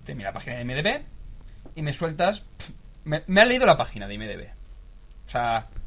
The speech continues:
¿dónde está ese, lo que decía antes? O sea, ¿dónde están esos recursos de investigación, esa currada?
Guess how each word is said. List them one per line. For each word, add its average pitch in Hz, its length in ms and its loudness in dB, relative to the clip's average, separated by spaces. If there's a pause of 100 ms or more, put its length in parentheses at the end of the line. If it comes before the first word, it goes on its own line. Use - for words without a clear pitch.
(1080)
¿dónde 208 160 4
está 247 140 2
ese, 196 260 -2
lo 170 100 -2
que 160 60 0
decía 185 240 2
antes? 214 220 0
O - 40 -4
sea, 143 140 2
¿dónde 202 160 -2
están 214 240 4
esos 196 180 0
recursos 185 380 -2
de 180 60 0
investigación, 156 680 0 (280)
esa 180 160 0
currada? 147 440 4